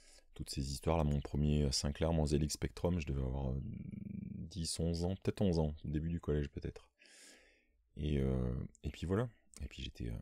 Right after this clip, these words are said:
un petit garçon un peu décalé, euh. Aujourd'hui, je pense que on m'aurait fait passer un <laughs> certain nombre de tests, euh, pour savoir pourquoi ça moulinait à cette vitesse. Et donc, fallait bien m'occuper.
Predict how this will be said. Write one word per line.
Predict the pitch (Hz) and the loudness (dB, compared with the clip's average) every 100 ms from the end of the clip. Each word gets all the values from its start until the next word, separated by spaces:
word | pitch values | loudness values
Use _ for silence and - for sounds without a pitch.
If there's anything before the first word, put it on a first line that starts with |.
| - | -6
un | 67 | -6
petit | - - | -4 0
garçon | 73 69 - | 0 0 2
un | 78 | 0
peu | - 73 | 2 0
décalé, | 78 - 76 85 | 0 4 4 4
euh. | 82 69 65 - _ _ _ - _ _ | 2 0 -2 -8 _ _ _ -20 _ _
Aujourd'hui, | 71 71 67 69 73 | -10 -6 -4 -2 -4
je | |
pense | - 69 - | -4 -8 -10
que | - - - - | -10 -8 -8 -6
on | - | -2
m'aurait | 71 71 | 0 0
fait | - | 0
passer | 71 71 76 | -2 0 2
un | |
<laughs> | |
certain | 73 - 104 - 120 | 2 2 0 2 2
nombre | 131 104 98 | 4 4 4
de | 90 | 4
tests, | 85 - 92 - - | 4 4 4 2 -2
euh, | 73 - - - - - - | -2 -4 -16 -20 -20 -20 -14
pour | - 65 | -8 -4
savoir | 71 73 - | 0 0 0
pourquoi | - 71 | -6 -6
ça | - | -2
moulinait | 76 78 78 78 | 2 4 4 2
à | |
cette | - 76 | 0 -2
vitesse. | 80 - 120 - - - - - - - | -2 -2 -4 -4 -14 -16 -14 -10 -8 -2
Et | |
donc, | 78 76 | -2 0
fallait | 73 71 | 2 2
bien | 78 | 2
m'occuper. | 80 - 73 107 | 0 -2 -4 -4